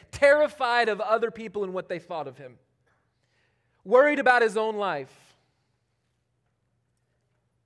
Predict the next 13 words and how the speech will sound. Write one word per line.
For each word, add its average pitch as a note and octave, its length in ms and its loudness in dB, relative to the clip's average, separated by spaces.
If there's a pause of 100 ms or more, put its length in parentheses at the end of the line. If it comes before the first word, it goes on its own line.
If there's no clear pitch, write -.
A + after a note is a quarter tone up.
(1300)
Forty A#3+ 400 0
days G3+ 340 -4
or F3 80 -14
so E3+ 240 -12
later, C3+ 520 -12 (1040)
stands F3+ 580 -12
in D3+ 80 -14
front D3+ 240 -14
of C#3 80 -14
a D#3 60 -12
multitude C#3+ 580 -14
of B2 140 -20
people - 340 -20